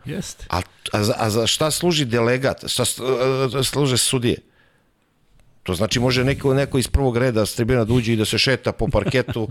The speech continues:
Speaker 1: <laughs>
Speaker 2: pozdravlja se, izvin-, ušao je, ne znam ni ja sada ko je,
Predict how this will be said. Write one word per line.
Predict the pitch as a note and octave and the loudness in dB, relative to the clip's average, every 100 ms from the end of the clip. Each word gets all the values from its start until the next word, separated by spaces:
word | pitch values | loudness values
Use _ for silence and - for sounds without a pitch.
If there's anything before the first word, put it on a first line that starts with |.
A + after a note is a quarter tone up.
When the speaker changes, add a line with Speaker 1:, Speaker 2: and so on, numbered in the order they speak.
| G2+ | -10
Speaker 1:
<laughs> | - - | -14 -4
Speaker 2:
pozdravlja | A#2 A2 B2 A2 G2 | 0 2 2 2 0
se, | - | -2
izvin-, | A2 G#2 A#2+ A#2+ | -2 -2 -2 0
ušao | C3+ - D3+ C3+ | 0 0 2 2
je, | B2+ A#2+ A2+ G#2 - - - - - | 4 4 2 0 -6 -20 -20 -20 -4
ne | A#2 B2+ | 0 0
znam | A#2+ B2 | 2 0
ni | B2 | 2
ja | A#2 | 2
sada | - A#2 A2 G2+ | 2 2 2 0
ko | A2+ A#2 | 2 4
je, | G#2 F#2+ | 4 2